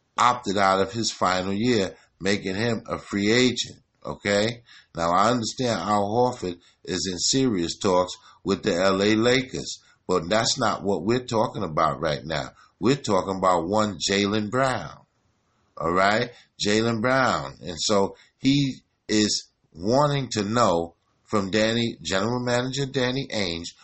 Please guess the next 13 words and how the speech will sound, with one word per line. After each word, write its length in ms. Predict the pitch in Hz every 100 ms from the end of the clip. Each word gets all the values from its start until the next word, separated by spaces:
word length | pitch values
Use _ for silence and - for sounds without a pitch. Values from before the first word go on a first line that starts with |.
| - _
what 340 | 78 101 110
is 180 | 107 -
his 180 | 120 110
role, 460 | 117 127 87 - _ _ _ _ _
all 160 | - 82
right? 360 | 90 95 101 -
Now, 160 | 92
Jaylen 460 | 87 139 160 104 78
Brown 280 | 110 120 92
is 180 | 73
a 40 | 78
phenomenal 1000 | - 71 73 85 104 113 110 95 80 71
talent, 460 | - - 87 - -